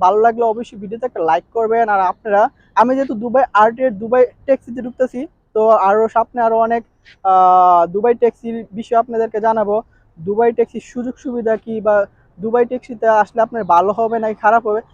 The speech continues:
আর দুবাই ট্যাক্সিতে কিন্তু অনেক রুলস আছে, আপনার ওই রুলসগুলো কিন্তু, আ, মাইনা চলা লাগবে। আর এটার মধ্যে হচ্ছে আপনার দুবাই ট্যাক্সিতে কিন্তু আপনার কোনো ফিক্সড কোনো স্যালারি নাই, এখানে হচ্ছে কমিশনে। আর কমিশনের কিন্তু, আ, ধাপ by ধাপ আছে, আপনার পার্সেন্টেজ আছে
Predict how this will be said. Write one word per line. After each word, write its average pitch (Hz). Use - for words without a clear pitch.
আর 247
দুবাই 262
ট্যাক্সিতে 311
কিন্তু 285
অনেক 277
রুলস 226
আছে, 220
আপনার 233
ওই 247
রুলসগুলো 214
কিন্তু, 233
আ, 190
মাইনা 202
চলা 247
লাগবে। 226
আর 185
এটার 214
মধ্যে 247
হচ্ছে 254
আপনার 233
দুবাই 262
ট্যাক্সিতে 269
কিন্তু 254
আপনার 247
কোনো 247
ফিক্সড -
কোনো 269
স্যালারি 226
নাই, 180
এখানে 247
হচ্ছে 226
কমিশনে। 233
আর 190
কমিশনের 285
কিন্তু, 277
আ, 180
ধাপ 202
by 233
ধাপ 233
আছে, 233
আপনার 208
পার্সেন্টেজ 262
আছে 214